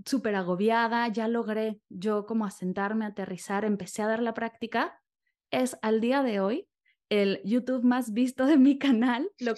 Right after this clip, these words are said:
cual me da la peor vergüenza de la historia, pero es que ese es el ejemplo de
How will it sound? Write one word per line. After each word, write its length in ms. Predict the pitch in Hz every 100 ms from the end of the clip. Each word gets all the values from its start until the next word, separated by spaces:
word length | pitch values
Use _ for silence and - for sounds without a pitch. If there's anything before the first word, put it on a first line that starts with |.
| -
cual 280 | 247 277
me 140 | 320 247
da 220 | 220 247
la 260 | - 233 220
peor 300 | 233 233 262
vergüenza 480 | 285 294 269 262 262
de 80 | 254
la 140 | 220
historia, 520 | 202 208 214 202 233
pero 160 | 240 220
es 140 | 262
que 140 | - 302
ese 160 | 294
es 120 | 311 320
el 140 | 262
ejemplo 480 | 208 220 226 220 240
de 280 | 226 185